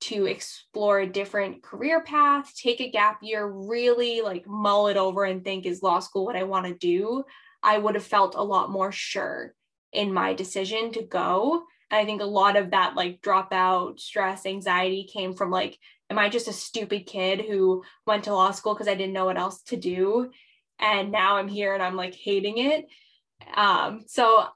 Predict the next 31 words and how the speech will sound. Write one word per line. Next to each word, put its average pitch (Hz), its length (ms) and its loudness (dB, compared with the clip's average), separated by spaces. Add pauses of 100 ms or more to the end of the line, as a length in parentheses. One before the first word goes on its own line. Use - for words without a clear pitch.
if 240 220 2
you 247 100 -8
can 262 480 -4
take 233 220 -8
a 233 100 -6
gap 196 320 -2
year, 202 460 -4 (100)
that's 214 240 -4
kind 226 240 -2
of 226 100 -12
totally 202 360 -2
up 190 180 -8
to - 140 -16
you. 190 120 2
There's 190 200 -4 (280)
plenty 196 260 -2
of 190 140 -8
pros 175 240 -4
and 185 120 -6
cons 180 380 0
between 185 440 -8
taking 185 320 -8
a - 40 -6
gap 180 260 -2
year 190 140 -2
and 190 80 -2
not 185 220 -4
taking 208 340 -6
a 208 60 -6
gap 220 340 0
year. 254 460 -4